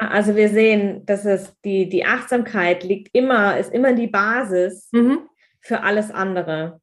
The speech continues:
Speaker 1: Ja? Und ob du jetzt Empfehlungen folgst, wie im Ayurveda, ähm, und da deinen eigenen Empfehlungskatalog quasi zusammengebaut hast,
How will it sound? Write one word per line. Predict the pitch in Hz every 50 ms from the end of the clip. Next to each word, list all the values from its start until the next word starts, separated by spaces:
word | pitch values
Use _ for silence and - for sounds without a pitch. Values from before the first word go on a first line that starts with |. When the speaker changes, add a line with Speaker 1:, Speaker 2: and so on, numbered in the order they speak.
| _
Speaker 1:
Ja? | - 185 190 220 214
Und | - 220 208
ob | - 240 269 262 262
du | 254
jetzt | 240 - -
Empfehlungen | 175 220 214 - 262 285 302 302 294 269 254 240 240
folgst, | 233 - - 262 269 285 285 294 311 294 302 -
wie | - 233
im | 226 208
Ayurveda, | - 196 196 190 185 185 208 233 277 302 320 320 320 320 330 330 339 349 359 349 _ _ _ _ _ _ _ _ _ _ _ -
ähm, | - 220 214 208 208 208 208 202 208 208 202 -
und | 202 208 214
da | 208 214 220 226 226
deinen | 226 208 202 202 202
eigenen | - 202 214 233 226 208 -
Empfehlungskatalog | - 226 214 - - 262 269 277 262 262 - - 247 226 220 220 220 220 220 247 254 254 - - _
quasi | - 175 165 175 180 185 175
zusammengebaut | - 175 160 190 196 220 226 190 170 165 147 165 160 160 160 165 170 170 170
hast, | 190 180 196 233 285 311 - - _